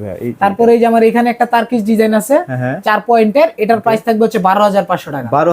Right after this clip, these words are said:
Speaker 1: হাজার পাঁচশো টাকা।
Speaker 2: তারপরে এই যে
Speaker 1: এখানে
Speaker 2: আমার
Speaker 1: দেখতে
Speaker 2: এখানে
Speaker 1: পাচ্ছি।
Speaker 2: একটা আছে, এটা কিন্তু বেশ সহ কালার চেঞ্জ হবে ভাই, হোয়াইট
Speaker 1: ওকে,
Speaker 2: কালার,
Speaker 1: ওকে।
Speaker 2: ওয়ার্ম কালার, অফ হোয়াইট কালার।
Speaker 1: আচ্ছা।
Speaker 2: এগুলো আপনি যে কোনো সাইজে অ্যাডজাস্ট করে নিতে পারবেন।
Speaker 1: এটার
Speaker 2: এটার,
Speaker 1: প্রাইস?
Speaker 2: এটার প্রাইস থাকবে হচ্ছে আপনার নয় হাজার পাঁচশো টাকা।
Speaker 1: এখানে এটা দেখতে পাচ্ছি ভাইয়া।
Speaker 2: তারপরে এই যে আমার পাঁচ পয়েন্টের বড় বেস ওয়ালা একটা প্রোডাক্ট দেখতে পারতেছেন,
Speaker 1: হ্যাঁ।
Speaker 2: বল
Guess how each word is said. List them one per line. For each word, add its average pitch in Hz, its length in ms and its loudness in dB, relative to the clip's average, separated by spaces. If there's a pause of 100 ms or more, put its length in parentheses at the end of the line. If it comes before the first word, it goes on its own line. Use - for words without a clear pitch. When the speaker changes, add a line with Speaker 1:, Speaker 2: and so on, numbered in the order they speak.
Speaker 1:
হাজার 156 200 0
পাঁচশো 143 160 -4
টাকা। 190 80 -2
Speaker 2:
তারপরে 214 240 2
এই 220 40 6
যে 220 40 4
Speaker 1:
এখানে 226 140 2
Speaker 2:
আমার 233 140 2
Speaker 1:
দেখতে 233 80 4
Speaker 2:
এখানে 240 160 0
Speaker 1:
পাচ্ছি। 226 100 -2
Speaker 2:
একটা 247 160 -2
আছে, 247 200 -4
এটা 233 160 0
কিন্তু 233 140 0 (120)
বেশ 220 140 2 (100)
সহ 240 120 2 (140)
কালার 214 280 2
চেঞ্জ 185 240 0
হবে 165 180 -2
ভাই, 160 160 4
হোয়াইট 180 200 0
Speaker 1:
ওকে, - 100 -8
Speaker 2:
কালার, 240 160 2
Speaker 1:
ওকে। 226 80 6
Speaker 2:
ওয়ার্ম 220 200 2
কালার, 254 220 0 (100)
অফ - 120 -4
হোয়াইট 208 240 -4
কালার। 170 200 -2 (240)
Speaker 1:
আচ্ছা। 123 160 -6
Speaker 2:
এগুলো 226 220 4
আপনি 240 140 -2 (100)
যে 240 140 4
কোনো 262 140 2 (120)
সাইজে 233 340 0
অ্যাডজাস্ট 226 440 0
করে 214 200 2
নিতে 196 180 -2
পারবেন। 160 220 0
Speaker 1:
এটার 180 100 -4
Speaker 2:
এটার, 208 160 2
Speaker 1:
প্রাইস? 262 180 2 (120)
Speaker 2:
এটার 233 200 -2
প্রাইস 233 240 0
থাকবে 240 200 -2
হচ্ছে 240 200 -4
আপনার 240 260 -2
নয় 220 160 4
হাজার 220 240 0
পাঁচশো 185 260 -6
টাকা। 135 180 -6
Speaker 1:
এখানে 190 180 0
এটা 151 140 -2
দেখতে 120 160 -6
পাচ্ছি 107 140 -10
ভাইয়া। 113 100 -6
Speaker 2:
তারপরে 226 280 0
এই 233 60 0
যে 240 100 4
আমার 233 220 -2
পাঁচ 214 120 -2 (120)
পয়েন্টের 247 340 2 (120)
বড় 214 140 4 (120)
বেস 233 160 4
ওয়ালা 233 220 4
একটা 220 160 -8
প্রোডাক্ট 214 280 0
দেখতে 214 200 -6
পারতেছেন, 214 380 0
Speaker 1:
হ্যাঁ। 196 180 -2
Speaker 2:
বল 196 140 2